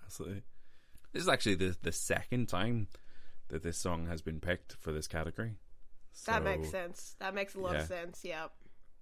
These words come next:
Speaker 1: So, uh, yeah, shout out to Cam James, the other, the other person
Speaker 2: Oh,
Speaker 1: who picked it.
Speaker 2: really? Oh,
Speaker 1: Yeah.
Speaker 2: bless. Good taste.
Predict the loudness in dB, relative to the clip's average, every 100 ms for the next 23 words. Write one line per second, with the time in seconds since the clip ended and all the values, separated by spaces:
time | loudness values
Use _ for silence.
0 | -18 -12 -4 -2 0 0 0 0 -2 -4
1 | -8 -2 2 2 4 2 2 0 0 0
2 | -2 -6 -4 0 0 2 0 0 -2 -6
3 | -10 -8 -4 -2 -2 -4 -4 -4 -2 4
4 | 10 10 12 8 8 10 10 10 10 8
5 | 6 2 4 6 6 6 0 -10 -16 -14
6 | -4 -2 2 2 4 0 -6